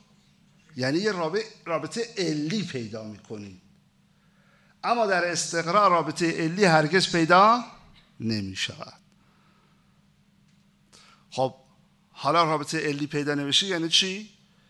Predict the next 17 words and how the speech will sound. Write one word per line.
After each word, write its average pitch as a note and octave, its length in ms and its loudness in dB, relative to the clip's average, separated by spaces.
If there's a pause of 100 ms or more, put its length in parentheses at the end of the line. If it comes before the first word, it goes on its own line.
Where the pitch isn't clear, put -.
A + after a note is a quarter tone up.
(120)
یعنی D#3 200 -2
اینجور G#3 380 -6
نیست A3+ 220 -4
که F3 120 -2
هر E3+ 360 0
کسی F3 400 0
حیوان D#3+ 560 0
بود D#3+ 260 -8
غذا D#3+ 340 6
بخواد D#3 300 0
بخوره D#3+ 280 -2
قطعاً F3 440 4
باید F3+ 240 8
فک F#3+ 260 2
پایینش F3 400 8
چی A3 80 8
بشه؟ G#3 380 8